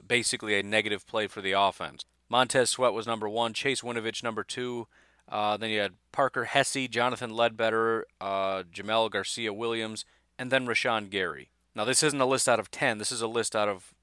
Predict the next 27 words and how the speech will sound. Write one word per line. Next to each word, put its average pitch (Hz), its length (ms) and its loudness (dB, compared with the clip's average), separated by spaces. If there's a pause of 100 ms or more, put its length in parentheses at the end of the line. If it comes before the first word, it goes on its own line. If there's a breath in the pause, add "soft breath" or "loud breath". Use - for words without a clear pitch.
(460)
several 113 420 0
hundred. 101 440 -10 (260)
That's - 160 -8
why 110 120 0
there 107 120 -2
were 101 220 -6
names 107 320 -4
that 101 120 -6
nobody's 98 360 -6
ever 90 160 -6
heard 110 260 -4
before. 73 400 -14 (460)
So 104 340 0
he - 180 -8
was 151 140 -2
very, 131 280 4
very 117 260 2
good 110 300 0
in 101 240 -10
this, 104 260 -2
and 113 160 -6
it's, - 240 -2 (260 soft breath)
it's 135 160 0
not 165 300 10
just, 151 440 2
like, 120 280 -2
tackling. 104 540 0